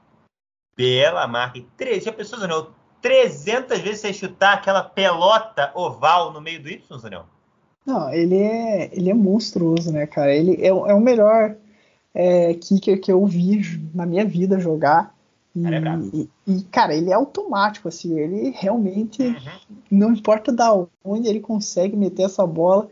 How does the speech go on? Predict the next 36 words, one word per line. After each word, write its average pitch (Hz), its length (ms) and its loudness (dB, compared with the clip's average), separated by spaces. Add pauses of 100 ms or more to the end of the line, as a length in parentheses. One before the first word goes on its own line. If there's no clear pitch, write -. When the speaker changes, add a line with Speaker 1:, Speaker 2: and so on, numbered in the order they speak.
(280)
Speaker 2:
e, 165 560 -2 (340)
putz, - 600 -6
o - 40 -20
cara 175 280 0
é 196 40 2
um, 214 260 -2
é - 120 -6
um 247 120 -2
monstro, 180 460 -2
é 170 60 -2
um 202 60 2
monstro, 190 520 -2
realmente. 185 500 0 (240)
Tá 220 140 2
fazendo 220 340 2
história 220 600 2 (420)
e 190 220 0 (260)
quando 220 180 -4
se - 80 -2
aposentar 185 540 0
vai 202 100 -2
ser, 190 540 -4 (140)
se - 240 -2
não 220 180 2
o, 214 420 2
um 226 200 2
dos 202 240 0
maiores 185 640 -2 (400)
kickers 190 400 0
da 180 120 4
história 180 360 -2
da, 165 320 0
da 165 120 -2
N 165 180 -2
F - 200 -10
L. 139 120 -6